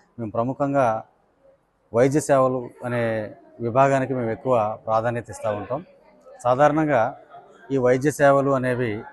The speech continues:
పల్లెటూళ్ళలో ఎవరైతే పేద ప్రజలు ఉన్నారో, ఈ పేద ప్రజలు సమీప గ్రామాలకు వెళ్ళి, పట్టణాలకు వెళ్ళి,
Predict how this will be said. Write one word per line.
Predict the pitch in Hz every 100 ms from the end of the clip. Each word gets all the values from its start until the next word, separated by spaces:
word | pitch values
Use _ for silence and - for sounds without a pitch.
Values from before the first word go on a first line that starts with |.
| - _ _ - -
పల్లెటూళ్ళలో | 120 135 147 156 156 143
ఎవరైతే | 120 131 139 131
పేద | 123 117 123
ప్రజలు | 127 127 123 117
ఉన్నారో, | 113 117 127 170 - _ - _ _ _
ఈ | 127
పేద | 127 127
ప్రజలు | 156 156 156 147 120 127 -
సమీప | - 127 151 160
గ్రామాలకు | 123 117 127 139 127
వెళ్ళి, | 123 113 120 - _ - - - - _ -
పట్టణాలకు | 117 135 147 139 123
వెళ్ళి, | 117 117